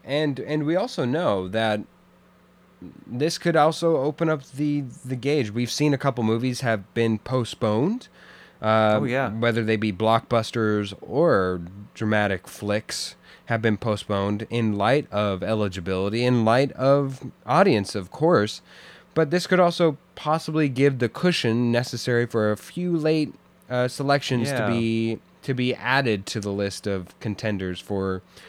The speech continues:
Speaker 1: this year's eligible, um, films for the
Speaker 2: Yeah.
Speaker 1: Academy Awards. Um,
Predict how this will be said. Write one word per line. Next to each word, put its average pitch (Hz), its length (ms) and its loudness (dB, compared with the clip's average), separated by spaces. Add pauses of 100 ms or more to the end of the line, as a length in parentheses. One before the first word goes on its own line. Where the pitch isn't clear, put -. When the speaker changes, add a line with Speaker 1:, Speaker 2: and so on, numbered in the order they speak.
(240)
Speaker 1:
this 113 320 -2
year's 110 360 0 (100)
eligible, 98 800 -2 (200)
um, 92 460 -6 (360)
films 101 640 2 (160)
for 107 200 -6
the 95 140 -4
Speaker 2:
Yeah. 98 360 -2
Speaker 1:
Academy 95 420 -4
Awards. 87 580 -6 (640)
Um, 127 540 2